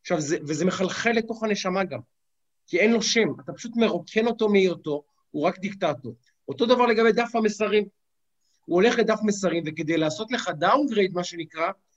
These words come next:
להוריד את זה עוד קומה, הוא לוקח אותך למה שבעיניו נתפס כהכי בזוי. אני אגיד לך עוד משהו.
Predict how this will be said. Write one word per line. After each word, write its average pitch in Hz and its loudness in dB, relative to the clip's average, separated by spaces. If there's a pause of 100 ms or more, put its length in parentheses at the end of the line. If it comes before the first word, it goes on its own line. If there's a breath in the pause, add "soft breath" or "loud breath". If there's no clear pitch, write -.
(160)
להוריד 156 4
את 233 2
זה 180 0
עוד 269 2
קומה, 226 2
הוא 185 4
לוקח 214 0
אותך 214 -2
למה 185 -2
שבעיניו 185 2
נתפס 190 -2 (380)
כהכי 185 0
בזוי. 160 0 (480)
אני 170 0
אגיד 240 0
לך - -8
עוד 240 4
משהו. 180 -2